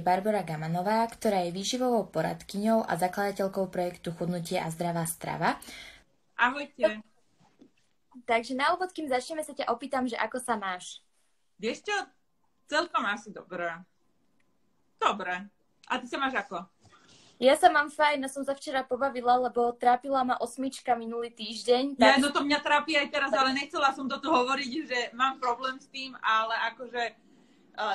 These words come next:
Speaker 2: netlačí sa mi nejak extra, ale proste cítim ju, ja neviem, či to je, že jedlom alebo čím, a, ale nič si na to nemôžem dať, vieš, to je najhoršie. Takže písalo mi veľa ľudí, že nech si dám Paralen, ale hovorím, že vydržím to, vydržím to, vydržím to, tak zatiaľ držím, no.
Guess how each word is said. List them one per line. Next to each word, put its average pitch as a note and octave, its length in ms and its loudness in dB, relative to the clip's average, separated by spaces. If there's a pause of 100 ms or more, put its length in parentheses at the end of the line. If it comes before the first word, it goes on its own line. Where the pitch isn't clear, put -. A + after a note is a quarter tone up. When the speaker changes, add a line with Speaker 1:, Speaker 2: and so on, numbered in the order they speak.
Speaker 2:
netlačí D4 400 -4
sa D#4+ 160 -4
mi D4 160 -14
nejak B3 320 -2
extra, D4+ 800 0 (240)
ale B3 160 2
proste C4 320 -4
cítim A#3 320 -12
ju, C4 80 0
ja B3 80 2
neviem, B3 160 0
či A#3+ 160 -6
to A#3+ 160 0
je, - 80 -4
že A#3 60 2 (100)
jedlom G#3 320 -2
alebo A3+ 400 2
čím, A#3+ 400 -4 (160)
a, G3+ 80 4 (1200)
ale A#3 240 2
nič C4 160 0
si D4+ 80 -4
na C#4+ 80 2
to C#4+ 80 -6
nemôžem C4+ 320 -2
dať, A#3 160 -2
vieš, G3 160 -8
to G#3+ 80 -10
je G3+ 80 -4
najhoršie. G3+ 400 -6 (320)
Takže B3+ 160 4
písalo D4 240 8
mi C4+ 160 4
veľa C4+ 160 4
ľudí, C4 160 -2
že B3+ 160 -4
nech A#3 80 -4
si - 80 -18
dám B3 240 -2
Paralen, A#3+ 560 2
ale G#3+ 560 0
hovorím, A3 240 -10
že A3 80 -16
vydržím G#3+ 400 -16
to, A3 80 -12
vydržím G#3+ 320 -14
to, A3 80 -18
vydržím G#3 400 -16
to, A3 160 -20
tak F#3+ 80 -14
zatiaľ F#3 480 -14
držím, D#3+ 320 -20
no. D3 160 -20